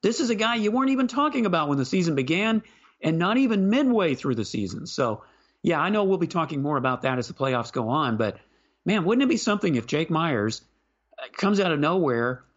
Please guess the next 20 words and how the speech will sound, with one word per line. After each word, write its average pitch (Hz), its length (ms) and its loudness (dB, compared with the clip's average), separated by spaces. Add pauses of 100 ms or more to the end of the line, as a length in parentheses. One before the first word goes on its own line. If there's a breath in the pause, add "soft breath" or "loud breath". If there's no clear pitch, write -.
(120)
in 151 100 2
the 139 100 0
postseason 139 920 -2
and 110 80 -4
actually 123 360 -2
contributes 175 840 0 (440)
in 165 140 0
a - 20 2
major 131 260 0
way 185 260 0
to 143 60 0
help 117 160 -2
the 117 100 0
Astros, 123 600 -2
uh, 151 200 -6
get 185 200 0
through 269 140 0
the 180 80 0
playoffs? 92 420 -4
That, 156 240 -4